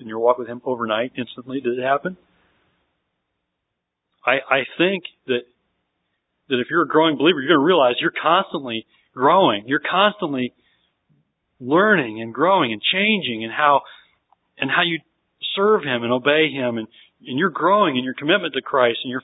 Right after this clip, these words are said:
faithfulness to Christ. And, and you can look back over the years and you realize you were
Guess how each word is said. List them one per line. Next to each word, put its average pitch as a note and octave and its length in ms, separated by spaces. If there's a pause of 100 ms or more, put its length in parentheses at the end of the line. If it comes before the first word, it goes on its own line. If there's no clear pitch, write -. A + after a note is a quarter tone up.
faithfulness F#3 480
to - 60
Christ. C3 320
And, C#3+ 100 (240)
and C#3+ 120
you F#3+ 100
can D#3 180
look G3+ 200
back F#3+ 280
over D#3+ 100
the C#3+ 80
years F3+ 180
and D3 60
you D3+ 100
realize E3+ 300
you F#3+ 80
were C#3 400